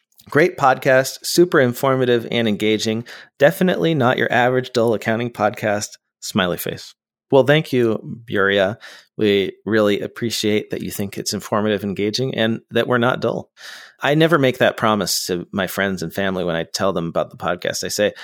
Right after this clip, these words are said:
"You, you take it upon yourself if you download this show. Fair warning."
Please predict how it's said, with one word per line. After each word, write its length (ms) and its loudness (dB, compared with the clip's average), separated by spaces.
"You, 140 6
you 180 -4
take 300 2
it 140 4
upon 280 2
yourself 680 0
if 160 -2
you 80 2
download 440 0
this 180 -4
show. 300 -6
Fair 180 6
warning." 480 4